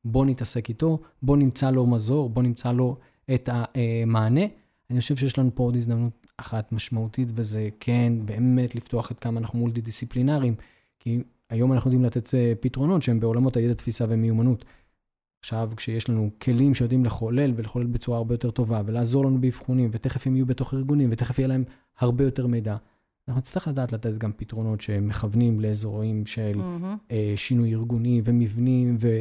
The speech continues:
Speaker 1: ותהליכי change management ועוד הרבה מאוד דברים שהם כביכול משיקים לתחום שלנו, אבל דה פקטו הם בתוך התחום שלנו.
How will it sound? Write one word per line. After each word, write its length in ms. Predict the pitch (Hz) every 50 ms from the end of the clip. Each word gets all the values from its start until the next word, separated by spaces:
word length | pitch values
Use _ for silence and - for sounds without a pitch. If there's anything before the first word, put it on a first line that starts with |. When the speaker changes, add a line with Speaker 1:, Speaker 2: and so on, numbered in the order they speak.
| 120 -
Speaker 1:
ותהליכי 960 | 123 113 107 113 113 113 113 113 113 113 113 113 - 120 117 120 117 - 135 127
change 340 | - - 131 131 131 120
management 440 | 113 131 127 127 120 113 120 123 120 113
ועוד 160 | 120 120 120
הרבה 240 | 117 113 117 147 170
מאוד 180 | 175 160 147 127
דברים 220 | 127 123 123 120
שהם 180 | - 135 131 127
כביכול 360 | - 185 185 208 196 - 233 220
משיקים 380 | 180 - - 160 - 190 185
לתחום 260 | 165 - - 135 123
שלנו, 260 | 113 117 110 110 113 110
אבל 160 | 101 117 110
דה 100 | 117 -
פקטו 360 | - - 123 - - - 120
הם 80 | 117 113
בתוך 260 | - - 117 - -
התחום 240 | 113 - - 131 117
שלנו. 280 | - 110 104 107 117